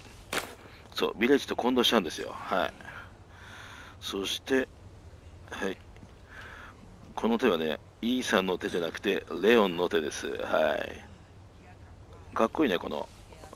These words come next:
なんか、この、グローブ。ちょっとこう、ダイゴチックな、ウィッシュ的な、ね。はい。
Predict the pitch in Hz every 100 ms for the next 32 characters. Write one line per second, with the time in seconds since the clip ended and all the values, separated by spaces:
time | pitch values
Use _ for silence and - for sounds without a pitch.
0 | - - - 85 - 73 - 85 73 -
1 | - - - - - - - - - -
2 | - - - - - - - - - -
3 | - - - 85 95 87 82 - - -
4 | - - - - - - - - - 98
5 | 95 92 - - 82 76 - - - -
6 | - - 104 98 - 113 - 98 87 69
7 | - - - 87 - - - - - -
8 | - - - - - 95